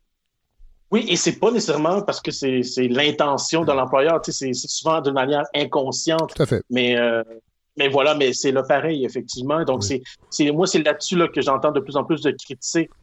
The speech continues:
Speaker 1: ou de, de, de plaintes qui viennent de, de personnes racisées qui travaillent dans les médias, c'est qu'ils disent, « OK, on,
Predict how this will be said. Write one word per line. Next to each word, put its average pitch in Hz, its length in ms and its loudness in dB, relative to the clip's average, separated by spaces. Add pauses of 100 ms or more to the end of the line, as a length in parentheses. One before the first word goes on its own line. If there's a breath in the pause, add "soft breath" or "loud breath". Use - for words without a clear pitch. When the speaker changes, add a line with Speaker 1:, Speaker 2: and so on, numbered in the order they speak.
(120)
Speaker 1:
ou 127 180 -6
de, 123 120 0
de, 120 140 0
de 120 140 0
plaintes 147 560 -2
qui - 140 -14
viennent 131 240 -2
de, 117 280 2 (320 loud breath)
de 131 60 -6
personnes 147 280 0
racisées 135 420 0
qui - 80 -14
travaillent 139 240 2
dans 135 80 2
les 127 80 0
médias, 127 320 2
c'est - 120 -4
qu'ils 131 140 -20
disent, « 139 140 -2
OK, 131 180 0
on, 165 260 2